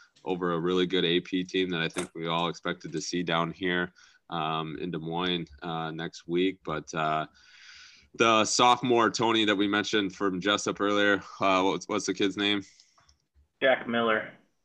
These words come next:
Speaker 1: Yeah, Jack Miller. I was impressed. Uh, did not look like a sophomore,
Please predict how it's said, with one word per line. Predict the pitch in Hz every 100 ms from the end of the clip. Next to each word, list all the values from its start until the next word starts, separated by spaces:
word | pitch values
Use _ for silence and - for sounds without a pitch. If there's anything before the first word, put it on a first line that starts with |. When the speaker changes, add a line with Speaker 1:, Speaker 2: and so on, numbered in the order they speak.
| -
Speaker 1:
Yeah, | 95 87
Jack | 82 95 98
Miller. | 101 98
I | 87
was | 101 104
impressed. | 95 101 95 85 -
Uh, | 80 82
did | 82 92
not | 92 92 92
look | 92
like | 92 90
a |
sophomore, | - 90 87 - 87 85 80